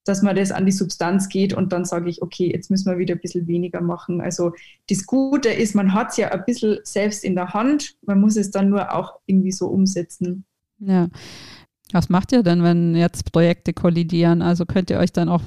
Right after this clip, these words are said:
Speaker 2: äh, tatsächlich gegenseitig mal aushelfen oder greift ihr dann auf andere Freelancer auch mal zurück oder wie managt ihr das?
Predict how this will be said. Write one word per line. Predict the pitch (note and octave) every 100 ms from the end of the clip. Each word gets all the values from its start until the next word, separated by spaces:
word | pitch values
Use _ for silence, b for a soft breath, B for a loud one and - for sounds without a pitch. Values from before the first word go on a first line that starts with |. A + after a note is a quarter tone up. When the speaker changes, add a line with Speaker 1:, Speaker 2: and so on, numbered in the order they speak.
| F#3+
Speaker 2:
äh, | F3+ - - F3 - _ _
tatsächlich | - F#3 - F3 F3 - -
gegenseitig | F#3 A3 - G3+ A#3 -
mal | G3+
aushelfen | G3 A#3 - A3 G#3+ - A3
oder | F3 F#3
greift | E3 F3 E3+ -
ihr | F3
dann | E3+
auf | E3 -
andere | F3 G3 A#3
Freelancer | - A3 A3 G#3+ G#3+ G3+
auch | G3+
mal | G#3+ G3+
zurück | - G3+ G#3 -
oder | F3+ F3+
wie | F3+ F3+ F3
managt | F3 F3+ E3+ -
ihr | F#3
das? | F3+ F3+